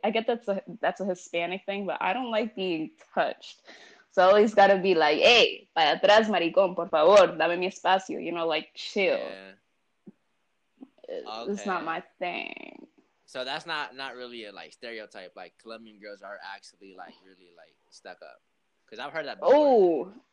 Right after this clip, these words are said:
Speaker 1: they're stuck up as hell. I don't, like, in Mexico, they say niña fresa, right? For all the
Speaker 2: Yeah.
Speaker 1: girls.
Speaker 2: Yeah.
Speaker 1: Yeah, exactly. They're like that. They're super uptight, you know?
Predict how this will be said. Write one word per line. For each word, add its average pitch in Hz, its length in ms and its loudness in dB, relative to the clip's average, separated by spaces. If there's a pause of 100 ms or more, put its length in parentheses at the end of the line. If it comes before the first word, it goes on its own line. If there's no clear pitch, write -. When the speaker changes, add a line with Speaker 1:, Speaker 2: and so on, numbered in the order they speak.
(360)
Speaker 1:
they're 226 200 2
stuck 233 340 -6
up 202 140 -4
as 190 120 -8
hell. 190 440 -4
I 226 80 6
don't, 240 140 2 (120)
like, 226 240 4
in 247 100 2
Mexico, 311 380 6
they 254 120 4
say 254 200 2
niña 214 340 -2
fresa, 190 460 -2
right? 170 260 0
For 180 120 -2
all 175 120 2
the 180 220 -4
Speaker 2:
Yeah. 185 80 2 (220)
Speaker 1:
girls. 107 260 -8 (600)
Speaker 2:
Yeah. - 260 -16
Speaker 1:
Yeah, 208 120 6
exactly. 185 600 4
They're 196 240 6
like 214 280 4
that. 202 320 4 (100)
They're 190 220 2
super 226 440 -6
uptight, 196 760 -2 (140)
you 202 120 -6
know? 190 340 -6